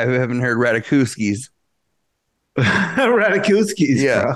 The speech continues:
Speaker 2: bro.
Speaker 1: yeah.
Speaker 2: <laughs>
Speaker 1: Oh, man, but fuck. Yeah, let me see. Pete Davidson I had on this bad boy, best actor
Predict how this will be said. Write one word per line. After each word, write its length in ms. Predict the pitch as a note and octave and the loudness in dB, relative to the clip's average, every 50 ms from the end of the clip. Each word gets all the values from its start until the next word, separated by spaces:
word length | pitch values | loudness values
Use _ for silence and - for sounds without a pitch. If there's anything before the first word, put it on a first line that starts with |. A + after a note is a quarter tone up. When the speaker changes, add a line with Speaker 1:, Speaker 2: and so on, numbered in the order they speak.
| - | -4
Speaker 2:
bro. 80 | - G3 - - | -4 -4 -4 -2
Speaker 1:
yeah. 560 | A2+ A#2 A2 G2 - - - - D#3 E3+ E3 | -2 0 0 0 -2 -4 -4 -4 -4 -4 -2
Speaker 2:
<laughs> 600 | - B2+ C#3 C#3 C#3 C3+ C3 C3 B2+ A#2 A2 A2 | -2 0 0 0 0 0 0 2 2 2 0 0
Speaker 1:
Oh, 20 | G#2 | 0
man, 640 | A2 A#2 A#2+ B2 B2+ C#3+ C3+ C3 A#2 G#2 G#2 G#2+ | 0 2 2 2 0 0 0 0 -2 -2 -4 -4
but 460 | G#2 A2 G#2+ G2+ G2 F#2+ E2+ D2+ - - | -2 0 2 2 2 2 0 -2 -4 -6
fuck. 460 | - F2+ F2+ F2 D#2+ D#2+ - - - _ _ _ _ _ _ _ _ _ _ _ _ _ _ _ _ _ _ _ _ - | -4 -2 -2 -2 -2 -4 -8 -12 -20 _ _ _ _ _ _ _ _ _ _ _ _ _ _ _ _ _ _ _ _ -2
Yeah, 440 | C#3+ G3 G3 F3 E3 D#3+ D#3+ D3+ C#3+ | 0 2 2 2 2 2 2 0 0
let 160 | C3+ C3+ C3 | 2 2 2
me 40 | B2+ | 0
see. 200 | A#2 - G2 F#2+ F#2+ | 0 0 0 -2 0
Pete 380 | - C3+ A#2+ G#2 F2 E2+ - | 0 0 0 0 -2 -2 -4
Davidson 840 | - C3+ C#3+ D#3 D#3 D3+ C#3+ D3+ D#3 C#3+ - - - D#3 D3+ D3+ D3 | -2 -2 0 2 2 2 2 2 0 -2 -4 -4 -2 0 2 2 2
I 120 | C#3+ C#3 | 2 2
had 320 | C#3 C#3+ C3+ C3+ C3+ C3+ C3+ | 2 2 2 2 2 2 2
on 180 | C3+ C3+ C3+ | 2 2 2
this 200 | C3+ C3+ C3+ B2 - | 2 2 0 -2 -2
bad 340 | - B2+ B2+ B2+ A#2 G2+ - | 0 0 2 2 0 0 -2
boy, 240 | B2 B2+ A#2+ B2 | 0 0 0 0
best 320 | A2+ F2+ G#2 G2 G2 F#2+ - | 0 0 -2 -2 -2 -2 -4
actor 480 | - D#2+ G2 F#2+ - - F#2 F2+ - | -4 -4 -4 -4 -4 -2 -2 -2 -2